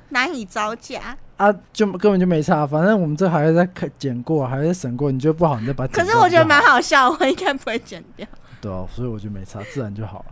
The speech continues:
Speaker 1: 嗯，好啦，好啦。
Speaker 2: 而-，而且其实我之后仔细听，听一些其他 podcast，像可能呱吉之类的，他们也会讲，他们也讲得很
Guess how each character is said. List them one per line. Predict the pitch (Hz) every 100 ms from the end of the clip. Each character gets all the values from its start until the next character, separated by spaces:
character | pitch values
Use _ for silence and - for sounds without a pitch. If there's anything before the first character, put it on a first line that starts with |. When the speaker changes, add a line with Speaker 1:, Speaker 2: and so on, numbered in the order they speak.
| -
Speaker 1:
嗯， | 285 226
好 | 254 202
啦， | 190 196
好 | 233
啦。 |
Speaker 2:
而-， | 262
而 | 247
且 | 262
其 | 170
实 | 208
我 | 160
之 | 143
后 | 196
仔 | 147 131
细 | 147
听， | 156 165 160
听 | - 151
一 |
些 | 143 147
其 | 135
他 | 131
podcast， | 127 - 127 127
像 | 135 147 - _ _ -
可 | 135
能 |
呱 | 120 151 143
吉 | 123
之 | 120
类 | 123
的， | 113
他 | 131
们 | 143
也 | 120
会 | 123 131
讲， | 120 107 - - -
他 | 202
们 | 202
也 |
讲 | 165 147
得 | 139
很 | 131 120